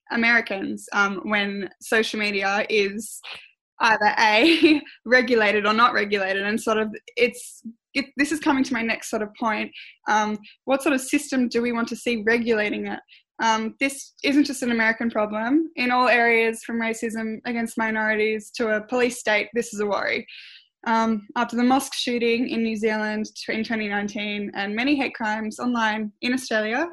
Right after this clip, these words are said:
against minorities and particular members of the community, Australia is also battling its own freedom of speech issue. Um, freedom of speech is a massive component to this debate. In twenty nineteen, police re-, um, raided a journalist's,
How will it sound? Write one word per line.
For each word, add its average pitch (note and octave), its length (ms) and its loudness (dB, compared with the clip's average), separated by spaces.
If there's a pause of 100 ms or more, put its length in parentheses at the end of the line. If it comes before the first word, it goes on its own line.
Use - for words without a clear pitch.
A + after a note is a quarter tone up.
against A3 360 -6
minorities A3 920 -4
and G#3+ 280 -6 (100)
particular C#4+ 400 -4
members G#3+ 300 -4
of G#3 100 -6
the G#3 220 -8
community, G#3+ 600 -4 (460)
Australia A#3 320 2
is A3+ 100 2
also A3 260 -2
battling G#3 440 -2
its G3+ 160 -8
own G#3 420 -6
freedom G#3 240 -2
of G3+ 60 -10
speech - 340 -10
issue. - 300 -8 (1000)
Um, G#3+ 140 -6
freedom B3+ 240 2
of C4 80 0
speech A#3+ 220 0
is G#3 80 -8
a A3 40 -6
massive G#3+ 340 -6
component G#3 500 -6
to A3+ 100 -8
this G3+ 220 -8
debate. F3+ 340 -2 (640)
In A3+ 260 2
twenty A#3+ 280 0
nineteen, A3 520 -2
police G#3+ 360 -2
re-, G#3+ 260 -4
um, G#3 380 0
raided G3+ 500 -2
a G3+ 160 -2
journalist's, G#3 1120 -4